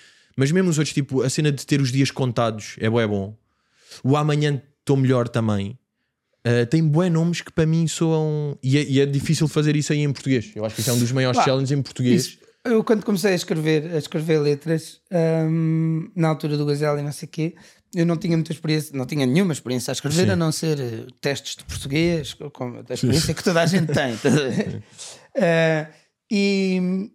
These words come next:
Speaker 2: e o que me interessou muito no início, mais do que saber ainda, ainda andava um bocadinho à procura, não sabia muito bem para onde me dirigir,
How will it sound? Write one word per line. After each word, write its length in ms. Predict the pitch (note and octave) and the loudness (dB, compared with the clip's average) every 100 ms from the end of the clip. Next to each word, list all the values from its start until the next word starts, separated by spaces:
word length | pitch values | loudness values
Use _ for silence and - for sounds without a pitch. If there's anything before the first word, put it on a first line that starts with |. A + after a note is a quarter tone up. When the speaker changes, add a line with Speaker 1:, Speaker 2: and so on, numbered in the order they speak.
| _ _ | _ _
Speaker 2:
e 180 | G3 G#3+ | 4 4
o 60 | A3+ | 4
que 100 | A3+ | 4
me 80 | A#3+ | 2
interessou 500 | - D4 - G#3+ F#3 | 2 -2 0 2 2
muito 340 | G3 G3+ - | 2 0 0
no 160 | F#3+ F#3 | 0 2
início, 520 | E3 D#3+ D3 - C3+ | 2 2 0 -2 -2
mais 280 | C#3+ E3+ F#3+ | 0 0 0
do 80 | D#3+ | -2
que 80 | - | -4
saber 320 | E3 D#3+ D3+ | -2 0 2
ainda, 400 | C#3+ C#3+ C#3+ C3+ C#3 C3 | 0 0 0 -4 -8 -6
ainda 360 | C3+ C#3+ C#3+ C#3+ | -4 -2 -2 -4
andava 380 | C#3+ C#3 C#3 C#3 | -4 -2 -2 -4
um 40 | |
bocadinho 320 | C3+ C#3+ C#3+ | -4 -2 -2
à 40 | C3 | -2
procura, 320 | C3+ D#3 D3 | -6 -4 -6
não 120 | B2+ | -6
sabia 280 | - C#3 C3+ | -8 -6 -6
muito 200 | B2+ D#3+ | -6 -8
bem 180 | B2+ A2+ _ _ _ _ _ C3 - _ _ | -10 -10 _ _ _ _ _ -20 -20 _ _
para 80 | D3 | 0
onde 240 | D3+ D3 C#3 | 2 2 0
me 140 | D3 | 0
dirigir, 800 | D3+ D#3 D3+ C#3+ D3 D3 E3 | 2 2 2 4 4 4 0